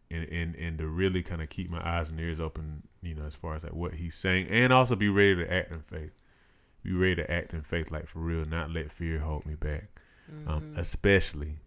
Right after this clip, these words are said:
Speaker 1: in this time.
Speaker 2: Yeah, yeah. It's, there's too much at stake. So, like,
Speaker 1: Mm-hmm.
Speaker 2: let's just cut it out. Let's cut it out and just do what we feel like we need to do. 'Cause, um, it's just too much at stake, so.
Speaker 1: Mm-hmm, mm-hmm. Yeah, hopefully,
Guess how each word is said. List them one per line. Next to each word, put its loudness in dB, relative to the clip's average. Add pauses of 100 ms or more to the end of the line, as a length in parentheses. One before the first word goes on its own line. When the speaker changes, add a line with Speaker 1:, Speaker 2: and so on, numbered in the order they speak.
(180)
Speaker 1:
in -2
this 0
time. -6 (480)
Speaker 2:
Yeah, 0
yeah. -2
It's, -6
there's -2
too -2
much -2
at -10
stake. -8
So, -4
like, 0
Speaker 1:
Mm-hmm. -4
Speaker 2:
let's -4
just -8
cut -4
it -6
out. -6
Let's -8
cut -10
it -12
out -10
and -10
just -12
do -2 (640)
what -4
we -2
feel -4
like -6
we -8
need -8
to -10
do. -6 (240)
'Cause, -8
um, -8 (520)
it's -10
just -6
too -8
much -6
at -6
stake, -8 (140)
so. -10 (340)
Speaker 1:
Mm-hmm, -12
mm-hmm. -10
Yeah, 4
hopefully, 4